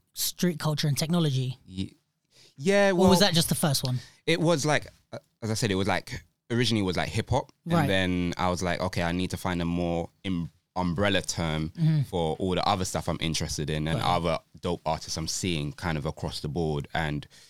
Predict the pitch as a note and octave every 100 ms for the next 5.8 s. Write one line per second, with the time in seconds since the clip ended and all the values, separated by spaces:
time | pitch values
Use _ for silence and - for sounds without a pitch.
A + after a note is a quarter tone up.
0 | _ - E2 C#2+ C2 F2 F#2+ - F2 D#2+
1 | D#2+ F2 F#2 D#2+ - _ _ _ - G#2
2 | F2 E2+ - A#2 - G#2 F2+ E2+ F#2 E2+
3 | E2 D2+ - - F#2+ F2+ - - - -
4 | C3 D3+ A#2+ C3 - F2+ E2+ E2+ F2 -
5 | - F2 D#2+ D#2 D2+ D2 - -